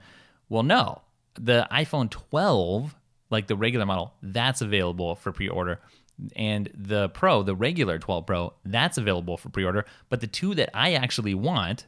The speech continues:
to upgrade to, the Mini for my personal use, and then the Pro Max for business use, those you gotta wait till the sixth,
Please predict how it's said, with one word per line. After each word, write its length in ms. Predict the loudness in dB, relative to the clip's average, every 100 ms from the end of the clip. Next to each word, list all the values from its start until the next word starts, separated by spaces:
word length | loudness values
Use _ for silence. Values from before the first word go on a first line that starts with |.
| _
to 140 | 0
upgrade 340 | 2 4 2 0
to, 340 | -2 -2 -4 -10
the 160 | -2 0
Mini 440 | 4 4 2 0
for 120 | -2 0
my 140 | 2
personal 400 | 2 0 0 -4
use, 260 | -2 -4 -4 -10 -20 -4
and 140 | 0
then 260 | 2 2 0
the 120 | -2
Pro 240 | 0 0 2
Max 560 | 2 2 0 -4 -8 -10
for 380 | -2 2 2 2
business 840 | -2 -2 0 2 2 2 0 -4 -4 -16 _ -12
use, 600 | -4 -4 0 2 2 0 _
those 400 | 2 4 2 0
you 80 | 0
gotta 140 | 2 4
wait 240 | 2 0 -8 -20 -20 _
till 200 | 2 2
the 140 | 2
sixth, 500 | 0 0 -4 -6 -10